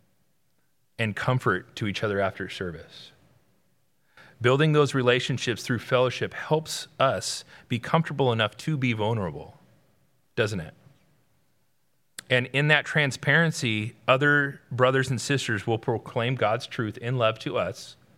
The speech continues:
which will encourage us towards holiness. Amen? So the fourth point, fellowship in forgiveness. Love extends mercy. Our fellowship isn't only different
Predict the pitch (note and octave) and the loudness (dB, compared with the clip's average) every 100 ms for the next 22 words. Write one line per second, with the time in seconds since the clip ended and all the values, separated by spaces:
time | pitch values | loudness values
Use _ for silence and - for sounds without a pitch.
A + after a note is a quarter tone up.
0 | _ _ _ _ _ A#2 A#2 B2+ A2+ - | _ _ _ _ _ -4 0 0 0 2
1 | A#2+ A2+ G#2 - - G2+ F#2+ F#2 - - | 2 2 -2 -2 -4 0 0 -2 -10 -12
2 | - G2+ F2+ D2+ - - - - _ _ | -4 -2 -2 -8 -14 -20 -20 -20 _ _
3 | _ _ _ - G2+ G2+ B2+ D#3+ - - | _ _ _ -14 -6 -2 -2 -2 -10 -20
4 | _ _ _ _ _ _ _ _ _ - | _ _ _ _ _ _ _ _ _ -20
5 | - - - - C3+ - D#3+ E3+ E3 C3+ | -20 -20 -8 2 2 6 6 6 4 2
6 | A#2+ - - _ _ _ _ _ _ _ | 2 -2 -14 _ _ _ _ _ _ _
7 | _ _ - - D3 D3+ - D3 C3+ - | _ _ -4 2 4 4 2 0 0 0
8 | B2 A2 G#2+ F2+ F2 A2+ A2 A#2 A#2 - | 0 0 -2 -4 -6 0 2 2 0 -6
9 | - A2 G#2 F#2 F#2 F#2+ - E2 D2+ - | -2 -2 -2 -6 -4 -4 -4 -10 -14 -20
10 | _ _ _ _ _ _ - - _ _ | _ _ _ _ _ _ -20 -20 _ _
11 | _ _ _ _ - - - - - - | _ _ _ _ -20 -20 -18 -18 -20 -20
12 | - - - _ _ _ C#3 D3+ D#3+ D#3 | -20 -20 -20 _ _ _ 2 6 6 6
13 | F3+ - D#3 E3+ D#3+ D#3 D#3 C#3 D#3+ D#3 | 2 4 4 4 4 4 4 4 4 4
14 | D3 - | 0 -2